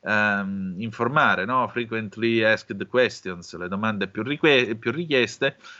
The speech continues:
e ha pubblicato appunto questo vademecum per smentire le fake news sulla vaccinazione anti-covid, dalle sciocchezze sul D N A modificato a-, dai vaccini alle reazioni avverse.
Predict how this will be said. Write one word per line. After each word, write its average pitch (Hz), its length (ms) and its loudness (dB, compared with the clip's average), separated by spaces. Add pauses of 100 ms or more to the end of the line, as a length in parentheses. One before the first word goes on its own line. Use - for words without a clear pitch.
(440)
e 175 100 4
ha 160 60 4
pubblicato 151 520 0
appunto 135 380 -8
questo 123 260 -4
vademecum 120 760 -2
per 110 140 -2
smentire 117 500 -4
le 110 120 2
fake 127 260 -2
news 117 360 -4
sulla 110 260 2
vaccinazione 107 600 0
anti-covid, 107 880 2 (420)
dalle 131 220 4
sciocchezze 143 540 0
sul 127 220 -6
D 127 140 0
N 127 100 -4
A 135 220 2
modificato 120 1000 0
a-, 123 380 2
dai 117 240 -4
vaccini 123 480 -4
alle 117 200 0
reazioni 107 840 -2 (460)
avverse. 127 960 2